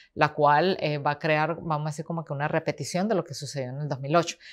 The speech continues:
Entonces, lo que este artículo está recomendando es que para aquellas personas que todavía buscan tener acceso a ese equity, que en vez de utilizar un hiloc, que la mejor manera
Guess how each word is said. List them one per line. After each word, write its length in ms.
Entonces, 280
lo 100
que 120
este 160
artículo 580
está 340
recomendando 600
es 100
que 140
para 160
aquellas 260
personas 380
que 100
todavía 380
buscan 400
tener 260
acceso 420
a 60
ese 320
equity, 440
que 460
en 240
vez 400
de 340
utilizar 880
un 180
hiloc, 320
que 120
la 80
mejor 320
manera 420